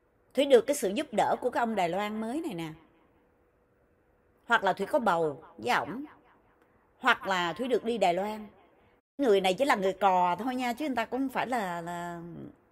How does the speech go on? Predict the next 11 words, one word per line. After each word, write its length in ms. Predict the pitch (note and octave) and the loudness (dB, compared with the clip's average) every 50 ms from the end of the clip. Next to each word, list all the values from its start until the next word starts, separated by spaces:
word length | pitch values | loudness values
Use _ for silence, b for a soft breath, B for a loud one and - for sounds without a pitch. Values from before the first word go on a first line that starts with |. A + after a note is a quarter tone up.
| _ _ _ | _ _ _
gì 260 | - A3+ A3+ G#3 G#3+ A#3+ | -4 -2 0 0 0 0
ha, 140 | D4+ D4+ | 0 0
mình, 260 | D4 C#4+ A#3 G#3+ G#3 G#3+ | 2 0 0 0 2 0
mình 100 | G#3+ G#3 | 0 0
không 120 | A#3 C4 | 2 2
hiểu 200 | D4 - - - | 2 2 2 2
chữ 120 | - A#3+ | 0 0
đó 120 | G#3+ C#4 E4+ | 0 0 -2
lắm. 200 | F4 F#4 F#4+ A4 - - - _ - _ _ - B B B B B B B B B B B B B | -2 -4 -8 -10 -14 -20 -20 _ -20 _ _ -20 B B B B B B B B B B B B B
Thì, 260 | - A3+ G#3 G3 G3 F#3 | 2 4 6 6 6 6
um, 520 | F3+ F3+ E3+ F3 E3+ E3+ E3 E3 E3+ | 4 4 0 -2 -4 -8 -10 -10 -12